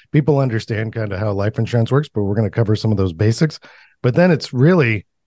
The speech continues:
how does your team work with you to craft it in a way that creates the most flexibility, the least amount of cash flow pain, gives you all the optionality you want, creates liquidity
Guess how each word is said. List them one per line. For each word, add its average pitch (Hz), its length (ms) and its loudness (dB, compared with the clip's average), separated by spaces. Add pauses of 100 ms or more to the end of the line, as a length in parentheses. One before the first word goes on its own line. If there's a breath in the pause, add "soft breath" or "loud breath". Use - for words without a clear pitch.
(160)
how 175 160 2
does 156 180 0
your 139 120 0
team 135 640 0 (280)
work 139 320 0
with 117 120 -2
you 113 200 -2
to 107 100 -4
craft 139 460 -2
it 98 160 -6 (300)
in 120 160 -4
a 107 80 -4
way 120 300 2
that 101 140 -8
creates 113 360 -6
the 104 80 -8
most 123 280 0
flexibility, 113 760 -2 (400 soft breath)
the 104 100 -8
least 139 280 0
amount 135 240 2
of - 40 -6
cash 117 280 -2
flow 110 240 -4
pain, 98 480 -8 (440)
gives 117 240 0
you 110 140 2
all 135 240 4
the 147 100 4
optionality 120 680 2
you 110 140 -2
want, 98 280 -2 (240)
creates 135 460 2
liquidity 117 720 0